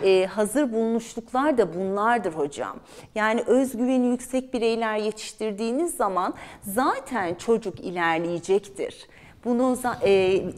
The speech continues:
farkındalığı artacaktır çocuğumuzun. O açıdan da okul öncesi kurumların önemi ciddidir.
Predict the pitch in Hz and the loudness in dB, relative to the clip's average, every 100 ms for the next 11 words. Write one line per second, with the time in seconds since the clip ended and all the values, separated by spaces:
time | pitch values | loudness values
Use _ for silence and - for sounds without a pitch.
0 | - - - 233 226 233 240 226 208 214 | -12 -12 2 4 4 2 0 2 2 4
1 | 262 269 190 170 - 156 151 147 - 143 | 6 6 6 4 0 -2 0 0 -4 -6
2 | - 160 151 139 170 - 415 - - - | -4 -6 -4 -6 -6 -8 -10 -12 -20 -2
3 | 285 277 277 233 214 190 196 359 - - | 2 2 0 -2 0 0 2 0 0 -6
4 | - 226 269 208 208 202 - - 208 196 | -4 -2 0 -2 -4 -6 -10 -8 -4 -4
5 | 180 175 247 - - - - 190 156 143 | 0 0 0 -4 -10 -12 -6 -4 -2 -4
6 | 143 202 - 269 269 226 254 | -4 -8 -4 0 0 0 -4